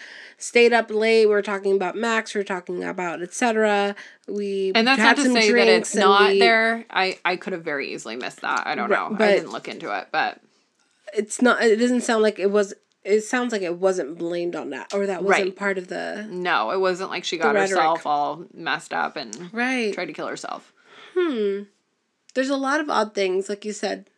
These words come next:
Speaker 1: the naked, front of the yard, hanging for a woman,
Speaker 2: Couldn't
Speaker 1: nipples,
Speaker 2: tie
Speaker 1: paintings,
Speaker 2: herself
Speaker 1: not
Speaker 2: like
Speaker 1: my
Speaker 2: that.
Speaker 1: sister.
Speaker 2: At least the figure eight at
Speaker 1: Wow.
Speaker 2: the top isn't possible for her to do by herself.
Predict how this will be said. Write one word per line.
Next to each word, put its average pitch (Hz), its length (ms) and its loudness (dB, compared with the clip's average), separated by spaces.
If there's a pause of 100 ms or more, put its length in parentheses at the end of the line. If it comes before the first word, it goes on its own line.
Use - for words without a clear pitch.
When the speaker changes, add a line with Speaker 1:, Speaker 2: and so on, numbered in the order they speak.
(120)
Speaker 1:
the 202 80 -8
naked, 190 640 -8 (180)
front 226 180 -8
of 214 40 -8
the 202 80 -6
yard, 185 500 -8 (880)
hanging 208 480 -2
for 190 160 -10
a 190 40 -8
woman, 185 600 -12 (260)
Speaker 2:
Couldn't 196 180 -10
Speaker 1:
nipples, 240 240 0
Speaker 2:
tie 190 200 0
Speaker 1:
paintings, 214 220 0
Speaker 2:
herself 143 260 -2
Speaker 1:
not 202 60 -2
Speaker 2:
like 202 120 -4
Speaker 1:
my 202 60 -4
Speaker 2:
that. 120 300 0
Speaker 1:
sister. - 60 -10
Speaker 2:
At 202 100 -6
least 214 260 -2
the 190 200 0
figure 226 380 0
eight 185 100 0
at 196 80 -2
Speaker 1:
Wow. 190 60 -6
Speaker 2:
the 165 40 -8
top 131 340 -2
isn't 151 340 -8
possible 160 460 -8
for 156 120 -10
her 160 140 -14
to 160 80 -10
do 156 140 -10
by 147 260 -4
herself. 147 680 -10